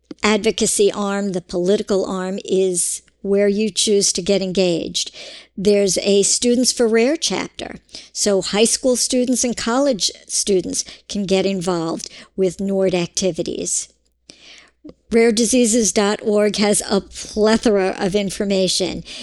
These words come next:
If you're looking for how to fundraise, if you're looking to donate to nord, if you're looking how to really take your own education,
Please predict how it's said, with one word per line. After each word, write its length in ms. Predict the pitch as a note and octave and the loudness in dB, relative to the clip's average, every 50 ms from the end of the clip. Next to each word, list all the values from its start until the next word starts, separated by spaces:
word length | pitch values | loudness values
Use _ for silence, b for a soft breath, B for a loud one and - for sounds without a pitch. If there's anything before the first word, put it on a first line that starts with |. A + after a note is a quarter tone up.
| A3 B B - | -16 B B -2
If 300 | G3+ G3 F#3+ F3+ - - | 0 0 0 -2 -2 -2
you're 200 | G#3 G3 G3+ G#3 | -2 0 0 0
looking 360 | G3+ G#3+ G#3 - A#3+ G#3+ G#3 | 0 -2 -2 -2 -4 -4 -4
for 380 | - - - A3 G#3+ G#3+ G#3+ G#3 | -4 -4 -2 -2 0 0 0 -2
how 260 | G3 - - A3 A3 | -2 -2 0 0 0
to 80 | A3+ G#3+ | 0 0
fundraise, 760 | - - A#3 A#3+ B3+ C4+ A3 G3+ E3+ - - - - - | -2 -2 -2 -2 -2 0 0 -2 -2 -2 -4 -6 -4 -6
if 140 | F#3+ F3 - | -6 -6 -4
you're 140 | G#3 G#3 G#3 | -2 -2 0
looking 580 | G#3 A3 G#3+ - A#3+ A3 A3+ A3+ A3 A3+ A#3 A3 B B B B B - | 0 0 0 -2 -2 -2 -2 -4 -4 -4 -6 -8 B B B B B -4
to 100 | - A#3+ | -2 -2
donate 600 | F3+ - A#3+ A#3+ A#3+ B3+ C4 A3+ F#3+ E3+ - - | 2 2 4 4 4 4 2 2 0 -2 -4 -6
to 100 | - F#3 | -6 -6
nord, 400 | F#3 F#3 F3+ E3 D3+ - - - | -4 -6 -6 -6 -6 -6 -4 -4
if 180 | F3+ F3+ - - | -4 -4 -2 0
you're 140 | G#3 G#3+ | 0 0
looking 500 | G#3+ G#3 A3 A#3 - - A#3+ A#3 A3+ A3+ B B B B B B | 2 2 0 0 0 0 0 0 0 -2 B B B B B B
how 340 | - - A3 A3 A3+ A#3+ B3 A#3+ - | -6 -2 0 2 2 2 0 -2 -2
to 480 | - - A#3+ A#3 A3 A3 A3 G#3+ G#3 - - _ _ _ _ _ _ _ _ | -2 0 2 2 4 4 4 4 2 0 -4 _ _ _ _ _ _ _ _
really 580 | - G#3 G3+ A3 B3+ C4 C#4+ D4 D4 D4+ C#4+ C4+ | -14 -10 -6 -4 -2 0 0 0 2 0 0 0
take 640 | - - - - A#3+ A3+ A3 A3 - - - - - _ _ _ _ _ _ _ _ _ _ _ _ _ _ _ _ _ _ _ | 0 -2 -2 0 2 4 4 4 2 0 -6 -16 -16 _ _ _ _ _ _ _ _ _ _ _ _ _ _ _ _ _ _ _
your 540 | - G#3 F#3 F3 G3 A#3 B3+ C4+ C#4 C#4 - - | -8 -6 -4 0 2 4 4 4 4 2 0 0
own 540 | A#3+ A#3 A3+ A3 A3 G#3+ G#3 G#3 G3+ G3+ - _ _ _ _ _ - - _ _ - | 0 0 2 2 0 -2 -2 -4 -6 -8 -12 _ _ _ _ _ -20 -20 _ _ 0
education, 800 | A3 A3+ A3 C#4 - - - A#3+ A3+ G#3+ - - - G#3 G3 | 2 2 2 0 0 0 2 4 4 4 4 2 0 -2 -4